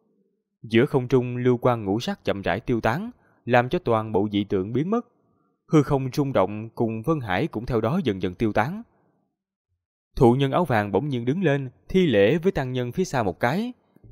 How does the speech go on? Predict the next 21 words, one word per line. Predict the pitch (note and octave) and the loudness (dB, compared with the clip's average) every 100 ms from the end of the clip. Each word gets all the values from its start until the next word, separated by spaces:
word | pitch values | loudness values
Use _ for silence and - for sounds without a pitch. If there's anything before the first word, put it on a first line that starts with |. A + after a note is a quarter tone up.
| - | -4
Tăng | C#3+ B2+ | -2 0
nhân | B2+ A#2+ A#2+ | -2 -4 -2
cùng | A2+ | -2
mấy | G#2+ E3+ | -2 -2
người | A#2 | -2
khác | G2 F#3+ | -2 -6
đều | C#3 G2+ | -2 -2
nhìn | G2+ F#2+ | -2 -6
sang. | C3 C#3 C#3+ _ _ _ _ _ _ _ | -4 -4 -6 _ _ _ _ _ _ _
Thụ | - G#2+ | 0 2
nhân | A2+ | 2
áo | A#2 D3+ | 0 2
vàng | A#2 G2+ | 2 0
hai | G2 A#2 | -2 -8
tay | A2+ A#2 | 0 0
trước | A2 G3+ | 0 -6
người | A2 G2 | 0 0
khoa | F#2 B2+ A#2+ | 0 -2 0
tay | A#2+ | 0
múa | A2+ F3+ | 0 0
chân, | D3 D3 | 2 0